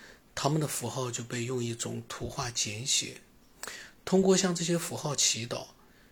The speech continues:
人类不再孤独。这些符号连接着地球人和纳菲利姆人，也连接着地球和天国，以及人类和宇宙。他说这些符号中的一些呢，他说我们相信，这细情说的啊，同样还表达着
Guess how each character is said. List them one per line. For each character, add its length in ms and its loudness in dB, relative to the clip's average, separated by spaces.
人 180 0
类 140 0
不 160 -8
再 180 -2
孤 280 -10
独。 140 -14
这 100 0
些 160 4
符 220 -4
号 240 -4
连 240 -6
接 160 -2
着 80 -6
地 160 -2
球 240 -4
人 160 -10
和 420 -8
纳 280 2
菲 240 2
利 160 4
姆 200 -6
人， 200 -12
也 240 0
连 200 0
接 220 2
着 80 0
地 160 -2
球 160 -2
和 100 -2
天 360 -2
国， 260 -6
以 140 -2
及 140 0
人 260 -4
类 120 -2
和 160 -8
宇 160 -10
宙。 220 -12
他 100 0
说 60 4
这 140 4
些 120 4
符 140 -2
号 120 6
中 140 6
的 60 8
一 120 4
些 240 6
呢， 160 2
他 100 0
说 240 6
我 100 2
们 100 -4
相 200 2
信， 180 -2
这 80 -2
细 160 6
情 160 0
说 160 2
的 80 -4
啊， 140 -8
同 220 2
样 160 8
还 120 8
表 220 2
达 180 0
着 220 2